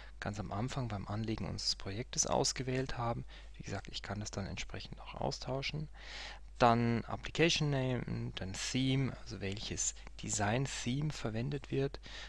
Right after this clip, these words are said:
Das kann ich hier entsprechend einstellen. Dann, ähm, wird noch mein, eine, ähm, für das Android-System global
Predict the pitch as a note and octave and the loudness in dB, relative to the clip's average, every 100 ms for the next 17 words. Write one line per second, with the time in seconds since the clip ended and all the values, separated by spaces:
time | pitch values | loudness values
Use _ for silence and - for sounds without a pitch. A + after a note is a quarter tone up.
0 | - - - - G2+ G2+ - - - F#2+ | -12 -8 -6 -4 -4 -4 -4 -4 -4 -6
1 | - F#2 C#3 E3 - D3+ D3+ D3+ - - | -8 -2 2 2 4 4 4 2 -6 -10
2 | - - - B2+ - - C#3+ E3+ G3+ G#3+ | -8 -8 -6 -6 2 12 12 12 10 6
3 | - - C#3 C#3 C#3 C#3 C#3 - - C3 | 4 0 2 4 4 2 0 -4 -2 2
4 | D3 C#3+ C3 B2+ - - - - - - | 4 4 4 2 0 -8 -12 -14 -14 -16
5 | - - - - - - - - - - | -14 -14 -14 -14 -14 -14 -14 -14 -10 -4
6 | - - - - - - - - - - | -4 -6 -14 -16 -14 -14 -14 -16 -16 -16
7 | - - - - - - G#2+ G#2 G2+ F#2+ | -16 -14 -14 -14 -12 -4 0 2 2 -2
8 | - G2+ G#2 G2+ F#2+ - - - G2 G2+ | -2 -2 -2 -2 -4 -8 -12 -6 -4 -4
9 | G2+ G2 F#2+ - C#3 F3 E3 - B2+ E3+ | -4 -6 -6 -4 2 4 4 2 4 4
10 | F#3+ D#3+ D3 B2 - - A#2+ C#3+ F3 D#3+ | 4 4 2 0 -2 -2 -2 0 2 0
11 | - B2+ - A2+ D#3 E3+ | 0 -2 0 0 2 0